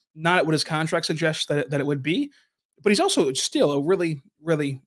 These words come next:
really good rotational player, uh, for, for what the Thunder would ask of him. And I think that he could fit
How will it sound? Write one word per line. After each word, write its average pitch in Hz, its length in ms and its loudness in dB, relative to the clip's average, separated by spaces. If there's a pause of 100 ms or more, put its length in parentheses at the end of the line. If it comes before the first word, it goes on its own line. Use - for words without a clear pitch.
(200)
really 151 320 0
good 143 160 -6
rotational 139 480 -4
player, 131 360 -4 (720)
uh, 143 240 -2 (240)
for, 160 160 -8
for 156 140 -4
what 147 140 0
the 156 80 -4
Thunder 143 420 -2 (240)
would 147 140 -8
ask 143 240 2
of 165 100 0
him. 202 160 0
And 170 100 0
I 190 60 2
think 285 160 0
that 202 100 2
he 175 140 0
could 156 180 -2
fit - 360 0